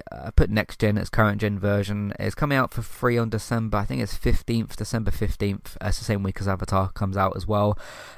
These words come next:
Uh, if you've got the game on disc or digital, it's a free upgrade. Um, there was a full, like, thirty minute presentation. I didn't watch that. I started it and then I turned it off 'cause I didn't feel like I needed to watch it.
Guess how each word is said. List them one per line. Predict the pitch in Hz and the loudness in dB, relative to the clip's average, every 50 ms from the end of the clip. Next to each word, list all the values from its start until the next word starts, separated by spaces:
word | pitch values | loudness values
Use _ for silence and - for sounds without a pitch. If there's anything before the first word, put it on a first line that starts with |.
| - | -2
Uh, | - 117 113 110 | 2 4 4 6
if | 110 - | 6 6
you've | 131 120 | 4 4
got | - 170 - | 4 4 2
the | 147 135 | 4 2
game | 143 143 139 135 131 | 4 4 4 4 4
on | 131 123 | 2 2
disc | 117 127 120 - - | 2 0 0 0 -2
or | 117 110 | -2 0
digital, | 123 123 113 127 107 117 113 110 | 0 0 0 0 2 2 2 2
it's | 101 - - | 0 0 -4
a | 110 - | -4 -4
free | - - 113 107 104 - - 160 | -2 -2 -2 -2 -2 -2 -2 -4
upgrade. | 156 - - - 156 156 156 156 - - - - _ - _ _ _ _ _ _ _ _ _ _ _ - - - | -4 -4 -2 0 2 4 4 2 0 -4 -12 -20 _ -20 _ _ _ _ _ _ _ _ _ _ _ -14 -6 2
Um, | 127 127 135 135 135 139 135 - | 4 6 6 6 6 4 2 0
there | - 131 139 | 2 2 4
was | 170 202 202 - | 4 4 4 2
a | 175 | 0
full, | 147 - - 170 170 165 160 156 | 0 0 0 0 2 2 2 2
like, | 143 135 120 - | 2 0 -2 -2
thirty | - - - 135 127 117 120 | -2 2 4 4 4 4 0
minute | 120 123 120 101 | 0 -2 -2 0
presentation. | - 113 117 113 113 110 - - 104 110 107 - 135 135 127 - - | 2 2 2 2 0 -2 0 0 0 0 0 0 -2 -4 -4 -6 -4
I | 107 107 | -4 -4
didn't | 104 - 127 135 143 139 | 0 0 0 0 0 0
watch | 113 151 156 - - | -2 -4 -4 -4 0
that. | - 170 135 | 2 2 2
I | 123 | 2
started | 120 - - 165 156 139 113 101 98 | 0 0 2 4 6 6 6 6 4
it | 92 | 2
and | 101 101 | 2 0
then | 101 101 | -2 -2
I | 95 95 | -2 -4
turned | - - 104 98 95 | -2 -2 -2 -2 0
it | 82 | 0
off | 95 98 - | 0 -2 -2
'cause | - - | -2 -6
I | 101 | -4
didn't | 95 104 104 98 90 | -4 -4 -4 -2 -2
feel | 95 101 | -2 -2
like | 95 - | -2 -2
I | 101 | -4
needed | 101 98 92 - | -4 -4 -4 -6
to | - 98 | -8 -6
watch | 95 98 90 - - | -4 -4 -4 -4 -4
it. | 101 98 92 | -2 -2 -2